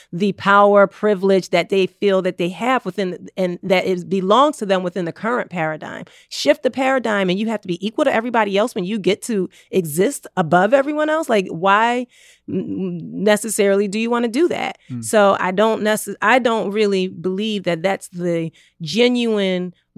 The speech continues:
Speaker 1: goal that is showing up for, I mean, you know, we, I'm not inside of people's heads. I'm not inside of people's hearts and their intentions.
Speaker 2: Mm-hmm.
Speaker 1: So I'm only talking about how it appears,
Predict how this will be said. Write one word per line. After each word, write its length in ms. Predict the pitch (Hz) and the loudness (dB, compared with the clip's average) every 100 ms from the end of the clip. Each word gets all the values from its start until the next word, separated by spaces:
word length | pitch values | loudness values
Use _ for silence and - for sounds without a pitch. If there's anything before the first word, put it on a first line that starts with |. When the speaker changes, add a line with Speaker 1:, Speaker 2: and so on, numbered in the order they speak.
| 147 | -4
Speaker 1:
goal 720 | 190 208 208 185 175 170 - - | 2 6 6 6 2 -2 -6 -6
that 440 | 180 175 170 - - | 0 2 2 0 -2
is 440 | 196 185 170 175 - | 2 2 0 -4 -10
showing 420 | - 208 196 185 | -4 -2 0 0
up 160 | 170 - | -2 -4
for, 500 | - 175 160 151 - _ _ _ - | -4 0 0 -2 -8 _ _ _ -4
I 40 | |
mean, 180 | 190 190 | -2 0
you 100 | 185 | 0
know, 120 | 214 | 0
we, 140 | 180 180 - | -2 -2 -4
I'm 140 | 196 | 0
not 160 | 196 185 | 0 0
inside 340 | 175 185 180 | 0 0 0
of 80 | 180 | -2
people's 320 | 202 185 180 | -6 -6 -6
heads. 260 | 185 175 180 | -4 -4 -4
I'm 60 | |
not 160 | 180 175 | -2 -2
inside 240 | 175 180 170 | -4 -4 -4
of 60 | |
people's 260 | 185 - - | -6 -10 -8
hearts 260 | 180 175 | -6 -4
and 100 | 185 | -6
their 200 | 165 160 165 | -6 -6 -8
intentions. 640 | 180 175 - 185 - 233 240 | -6 -4 -4 -8 -8 -10 -10
Speaker 2:
Mm-hmm. 220 | - 127 | -14 -12
Speaker 1:
So 160 | 123 190 | -2 0
I'm 140 | 170 175 | -2 -4
only 220 | 185 180 | -4 -4
talking 380 | 185 165 - 170 | -4 -8 -6 -6
about 280 | 160 160 | -4 -6
how 220 | 165 175 175 | -6 -6 -6
it 100 | 214 | -8
appears, 680 | 202 - 202 208 302 302 | -10 -6 -4 -4 -8 -12